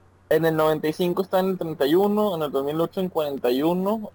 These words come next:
y en el dos mil quince cuarenta y siete por ciento.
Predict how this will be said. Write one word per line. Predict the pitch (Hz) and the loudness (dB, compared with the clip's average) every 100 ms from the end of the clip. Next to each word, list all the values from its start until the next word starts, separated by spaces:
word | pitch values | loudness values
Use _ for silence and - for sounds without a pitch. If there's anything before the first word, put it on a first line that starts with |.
| _ | _
y | 127 127 | -4 -2
en | 127 | 0
el | 127 | 0
dos | 113 120 | 0 0
mil | 147 160 | -4 -6
quince | 170 175 170 185 | -2 -2 0 -2
cuarenta | - 151 127 123 - - | 0 0 0 -4 -14 -6
y | 110 | -6
siete | - - 135 151 - 143 | -6 -2 -2 -2 -10 -10
por | - 139 | -2 -4
ciento. | - 117 110 - | -4 -10 -10 -12